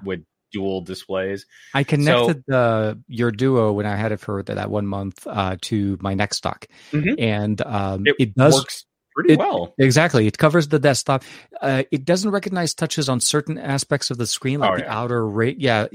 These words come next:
Speaker 2: like focused center, almost everything worked. But I think the, the,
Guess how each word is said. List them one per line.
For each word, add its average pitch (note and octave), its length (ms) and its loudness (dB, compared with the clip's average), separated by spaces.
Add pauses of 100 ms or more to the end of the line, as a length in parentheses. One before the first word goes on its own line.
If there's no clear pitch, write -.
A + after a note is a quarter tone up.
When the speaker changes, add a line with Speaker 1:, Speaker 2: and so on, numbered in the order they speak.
(120)
Speaker 2:
like A#2+ 140 -6
focused - 460 0 (100)
center, B2+ 420 0
almost A#2 300 -2
everything A#2 260 -4
worked. A2 220 -6 (440)
But C3 100 2
I C3 60 4
think F3+ 280 0
the, C3+ 120 -6
the, A2+ 480 -2